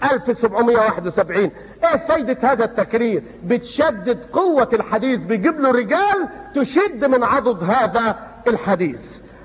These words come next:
بعد هذا الحديث الثاني، هذا تخريج الحديث اللي قال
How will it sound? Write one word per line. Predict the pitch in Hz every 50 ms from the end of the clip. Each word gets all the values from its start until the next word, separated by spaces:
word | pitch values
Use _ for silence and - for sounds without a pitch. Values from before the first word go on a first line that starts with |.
| - -
بعد | 185 196 - 240 247 214
هذا | 262 240 247 277 269 247 226 180 247 240 214 - - - - - - - - - - - - - - - - - - -
الحديث | 220 214 - - 226 240 240 294 - -
الثاني، | 240 - - - - 220 185 160 170
هذا | 208 233 190 226
تخريج | 220 240 214 - 233 254 294 302 214 240
الحديث | 233 208 - - 220 233 233 285 285 285 269 - - - - - - - - -
اللي | 233 220 214 208 233
قال | 247 262 269 240